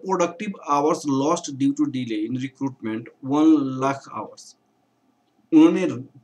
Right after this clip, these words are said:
लेबर टर्नओवर में इतना टाइम आपको बर्बाद हो गया, जो प्रोडक्शन हो सकता था लेकिन नहीं प्रोडक्शन कर पाए। Selling price per unit rupees eighty, पीवी ratio twenty percent and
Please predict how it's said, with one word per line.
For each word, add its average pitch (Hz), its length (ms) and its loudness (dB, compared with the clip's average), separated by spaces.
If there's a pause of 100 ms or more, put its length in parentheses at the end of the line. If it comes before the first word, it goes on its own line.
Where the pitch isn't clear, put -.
(760)
लेबर 147 460 2
टर्नओवर 165 400 0
में 180 220 -4
इतना 190 360 -6 (200)
टाइम 160 340 0
आपको 156 260 -4 (120)
बर्बाद 123 380 -2
हो 107 80 -6
गया, 98 220 -14 (540)
जो 147 200 4 (560)
प्रोडक्शन 156 340 -2
हो 175 160 0 (100)
सकता 143 240 -12
था 110 100 -4
लेकिन 123 180 -4
नहीं 151 180 2
प्रोडक्शन 117 380 -8 (100)
कर 104 40 -10 (120)
पाए। 98 120 -18 (840)
Selling 185 580 2
price 196 260 -2 (120)
per 156 140 2
unit 175 340 2
rupees 147 340 -2 (220)
eighty, 117 260 -8 (220)
पीवी 151 260 2
ratio 160 360 4 (120)
twenty 127 400 -6
percent - 680 -14 (200)
and 135 140 0